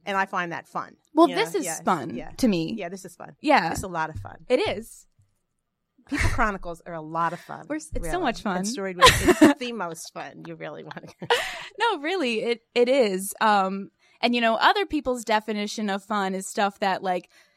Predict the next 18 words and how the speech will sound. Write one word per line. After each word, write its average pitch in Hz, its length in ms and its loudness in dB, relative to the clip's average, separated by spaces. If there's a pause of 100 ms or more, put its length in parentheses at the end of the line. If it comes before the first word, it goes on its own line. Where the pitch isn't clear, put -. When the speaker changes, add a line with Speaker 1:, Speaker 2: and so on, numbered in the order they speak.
(180)
Speaker 2:
you 233 140 -4
know, 190 200 0
I, - 200 2
I 214 140 2
don't 240 200 -4
take 220 260 -6
time 226 500 -2 (120)
to 185 460 -4 (840)
hang 220 400 0
out 262 100 4
with 247 140 -2
friends 254 320 2
a 233 40 2
lot 185 480 4
or 190 200 2
to, 220 200 -6
like, 196 380 -4
take 247 380 -6